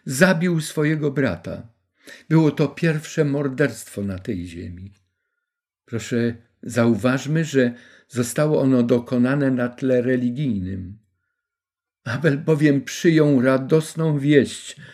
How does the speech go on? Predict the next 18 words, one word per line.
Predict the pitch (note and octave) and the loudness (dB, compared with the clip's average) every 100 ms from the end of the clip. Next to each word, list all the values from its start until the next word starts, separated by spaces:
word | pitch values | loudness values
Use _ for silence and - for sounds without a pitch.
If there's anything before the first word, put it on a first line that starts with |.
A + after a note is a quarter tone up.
| - - | -20 -2
o | D3+ | 2
mającym | C#3 C3+ C#3+ E3 D#3 - D3+ C#3+ | 4 6 4 4 0 0 0 2
nadejść | C3+ D3 C#3+ D3 C3 - | 2 2 2 0 0 -10
Zbawicielu | B2+ B2+ B2+ C#3 C#3 B2+ - D3 G2 F#2+ F#2+ _ _ _ _ _ _ _ | -12 -8 -2 0 0 -6 -2 0 0 -6 -10 _ _ _ _ _ _ _
i | - C3 | -2 -2
w | |
baranku | A#2 D3 D3+ E3+ C#3+ A#2+ A#2+ G2+ - - _ - | 2 2 4 2 2 2 2 2 -4 -20 _ -4
widział | E3+ C#3+ D#3 D3 D3 | 0 2 4 4 4
jego | D#3 D3+ D#3 | 2 2 2
symbol. | D3 - D3+ G2+ G2 F2 F#2+ - _ _ _ _ _ _ _ _ _ _ - | 0 0 2 2 0 -6 -10 -14 _ _ _ _ _ _ _ _ _ _ -4
Natomiast | B2+ C#3+ B2 A2 - | -2 2 2 0 -4
Kain | - - F#3 C#3 A2 G2+ G2+ - _ _ _ _ _ _ - | -12 -6 -2 0 0 -2 -4 -10 _ _ _ _ _ _ -2
odrzucił | C3 A#2+ A#2 F3+ F3 - A#2 G#2+ G#2 - _ _ _ _ _ - | -2 -2 0 2 2 2 0 2 -4 -10 _ _ _ _ _ 0
tę | C#3 C3 | 4 4
symbolikę | A#2+ C#3 B2 A2+ A#2 C#3+ D#3 E3+ D#3+ - _ _ _ _ _ _ - | 2 2 4 6 4 0 -2 -2 -4 -6 _ _ _ _ _ _ -4
i | C#3 | -2
tę | D#3 D3+ B2 | 2 4 4
rzeczywistość. | C#3 C3 D3 B2 B2+ - G#2 F#2+ - - - | 2 0 0 0 -4 -6 -8 -8 -12 -20 -20